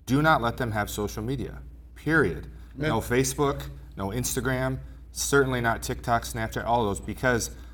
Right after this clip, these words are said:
Speaker 1: of what is, you as parents, if you have it at all, you should know the addictive nature of it. But beyond that, I mean, even this, this most recent shooting, you know, there were things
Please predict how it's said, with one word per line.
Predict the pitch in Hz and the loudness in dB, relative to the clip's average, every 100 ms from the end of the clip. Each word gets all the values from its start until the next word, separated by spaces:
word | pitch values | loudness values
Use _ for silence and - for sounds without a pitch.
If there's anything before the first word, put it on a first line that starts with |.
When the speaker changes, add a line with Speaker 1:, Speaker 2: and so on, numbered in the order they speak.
| - - | -18 -4
Speaker 1:
of | 117 98 | -2 0
what | 113 117 | 2 2
is, | 110 87 | 2 -2
you | 104 127 156 | 0 4 4
as | - | 4
parents, | 131 123 107 | 2 0 0
if | 107 | -2
you | 110 | 0
have | 110 113 | 4 6
it | 92 | 4
at | 92 | 2
all, | 113 98 | 4 4
you | 98 104 | 2 -2
should | 101 90 | -2 -2
know | 98 92 87 85 | -2 -2 -4 -4
the | 92 | -6
addictive | 85 92 - 92 | -4 -6 -4 -6
nature | 90 101 98 95 82 | -2 -4 -4 -6 -8
of | 87 | -8
it. | 82 82 | -10 0
But | 127 123 - - - - | 2 2 -2 -16 -12 -2
beyond | 120 160 180 | 4 6 6
that, | 110 104 | 4 2
I | |
mean, | 113 | 0
even | 123 160 160 | 0 0 0
this, | 117 - | -2 -4
this | 120 110 117 | -6 -6 -4
most | 110 - | -4 -2
recent | 101 120 107 | -2 -2 -4
shooting, | - 120 110 90 85 | -6 -4 -4 -4 -6
you | 107 | -8
know, | 90 | -4
there | 87 127 | 0 0
were | 123 | 0
things | - 113 92 82 | -2 -6 -6 -6